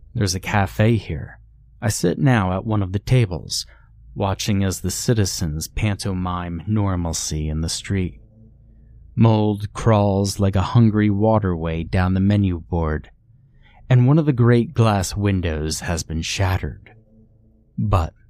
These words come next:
in many ways, it feels like home,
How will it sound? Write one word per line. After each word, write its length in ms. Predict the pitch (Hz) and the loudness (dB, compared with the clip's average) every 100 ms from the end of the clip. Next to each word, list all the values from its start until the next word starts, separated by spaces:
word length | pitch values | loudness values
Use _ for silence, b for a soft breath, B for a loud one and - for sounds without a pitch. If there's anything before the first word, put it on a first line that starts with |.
| _ _ _ - | _ _ _ -4
in 200 | 85 87 | 0 2
many 220 | 87 90 | 2 2
ways, 640 | 90 92 95 101 - - - - - _ - _ _ - - - | 2 0 0 -2 -6 -10 -18 -20 -20 _ -20 _ _ -20 -20 -6
it 100 | 101 | -6
feels 460 | - 131 117 82 | 4 4 4 0
like 240 | 78 76 - | -4 -6 -4
home, 460 | - 123 85 82 | 2 2 0 -6